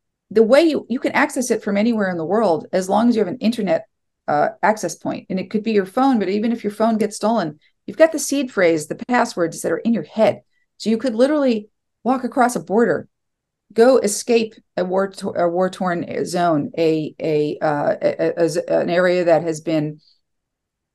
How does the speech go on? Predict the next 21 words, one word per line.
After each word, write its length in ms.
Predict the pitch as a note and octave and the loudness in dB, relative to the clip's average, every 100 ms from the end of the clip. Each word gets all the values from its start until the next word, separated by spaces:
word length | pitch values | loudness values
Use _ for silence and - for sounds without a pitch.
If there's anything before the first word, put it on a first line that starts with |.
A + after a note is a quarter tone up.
| _ - | _ -8
uh, 300 | F3+ D#3 D3 - | -4 -2 -2 0
that 220 | E3 D#3 | 0 2
has 240 | D#3 D3+ | -2 -4
been, 400 | D#3 D3+ D3 D3 - | -2 0 0 -2 -4
uh, 220 | D3+ D3+ - | -4 -4 -4
you 140 | D#3+ | -4
know, 40 | D3 | -4
the, 240 | D3 - | -6 -8
the, 280 | D#3 D3+ - | -4 -4 -2
an 80 | D#3+ | -2
area 280 | E3+ D#3 D#3 | 2 2 2
that, 180 | D3 - | 0 -2
that 200 | - C#3+ | -2 -2
has 140 | C#3+ C#3 | -2 -4
had 160 | D3+ | -2
a, 160 | C3+ - - | 0 -2 -4
uh, 260 | C#3 - - _ _ _ _ - | -6 -6 -8 _ _ _ _ -6
a, 320 | D3+ C#3 C#3 - | 0 0 0 -2
an 100 | D#3 | 0
environmental 580 | D3+ D#3+ D3+ D#3+ D#3+ | 4 6 6 2 0
disaster, 640 | D3+ B2+ C#3 - - - | -8 -2 0 0 -4 -10